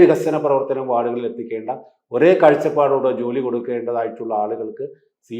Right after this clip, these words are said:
പി എമ്മിൻ്റെ സഖാക്കൾ മാത്രം ജീവിച്ചാൽ മതിയെന്ന് ചിന്തിക്കുന്ന ഒരു ഭരണകൂടത്തിൻ്റെ തലപ്പത്തിരിക്കുന്ന മേയർ ഉൾപ്പെടെയുള്ള ഭരണസമിതി ഇതിന് ഉത്തരം പറഞ്ഞേ മതിയാവും. പാവപ്പെട്ട ആളുകൾ തൊഴിൽ തേടി നടക്കുകയാണ്. എംപ്ലോയ്മെന്റ് എക്സ്ചേഞ്ചിൽ പേര് രജിസ്റ്റർ ചെയ്തിട്ടുള്ള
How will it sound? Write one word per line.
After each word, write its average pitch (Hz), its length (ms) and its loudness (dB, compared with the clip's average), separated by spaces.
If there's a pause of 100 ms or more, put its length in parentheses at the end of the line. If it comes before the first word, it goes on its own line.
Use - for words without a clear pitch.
പി 143 140 -6
എമ്മിൻ്റെ 123 220 -2 (100)
സഖാക്കൾ 120 400 -2 (140)
മാത്രം 120 360 -6
ജീവിച്ചാൽ 113 380 -10 (100)
മതിയെന്ന് 113 420 -12
ചിന്തിക്കുന്ന 110 480 -10 (520)
ഒരു 123 180 -6
ഭരണകൂടത്തിൻ്റെ 120 760 -4
തലപ്പത്തിരിക്കുന്ന 113 680 -8 (100)
മേയർ 123 300 -6
ഉൾപ്പെടെയുള്ള 117 540 -4
ഭരണസമിതി 117 600 -10 (480)
ഇതിന് 135 220 -4
ഉത്തരം 156 300 0
പറഞ്ഞേ 151 300 4
മതിയാവും. 151 340 0 (240)
പാവപ്പെട്ട 143 400 -2 (100)
ആളുകൾ 139 240 0 (140)
തൊഴിൽ 131 320 -4
തേടി 139 260 2
നടക്കുകയാണ്. 123 440 -8 (260)
എംപ്ലോയ്മെന്റ് 131 460 -2
എക്സ്ചേഞ്ചിൽ 127 440 -10 (100)
പേര് 127 320 -4
രജിസ്റ്റർ 120 300 -10
ചെയ്തിട്ടുള്ള 120 380 -10